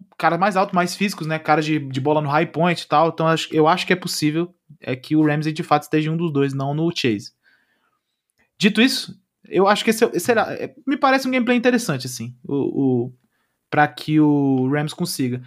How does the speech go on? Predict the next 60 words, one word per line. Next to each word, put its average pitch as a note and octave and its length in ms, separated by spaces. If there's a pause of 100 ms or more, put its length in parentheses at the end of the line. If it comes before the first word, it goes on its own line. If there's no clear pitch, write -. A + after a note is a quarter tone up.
(140)
Eu - 100
não D4 100
acho B3 120
que - 60
o A3 40
Rams G3+ 160
vai G3 80
precisar F#3+ 200
blitar, D#3+ 600
sendo D#3 180
bem D#3 100
honesto. C3+ 360
Eu D3 80
acho D3+ 120
que - 60
a D#3+ 60
O D#3+ 100
L D3+ 140
do, D3 140
do C3+ 220
Bengals C#3+ 320
não D#3 200
dá E3+ 160
conta D3+ 420
de, B2 420 (540)
não F3+ 140
dá G3+ 100
conta E3+ 260
do D#3+ 60
Aaron D#3 160
<laughs> - 20
Donald, D3+ 460 (160)
sim. B2+ 340 (440)
E, E3 160
inclusive, F#3+ 340
tem G#3 100
uma G#3 60
pergunta G3 280
sobre F3 220
isso, F3+ 120
a F3 80
gente E3+ 140
vai E3 120
dar D#3+ 100
uma E3 60
discorrida, D#3+ 460
porque - 180
essa D#3+ 220
é - 20
uma D3+ 80
parte, D#3+ 260 (140)
a C#3 80
gente D#3+ 180
entra D#3+ 160
numa C#3+ 120
parte D3+ 200
tática D3+ 280
muito D#3 180
legal, D3 320
mas C#3+ 340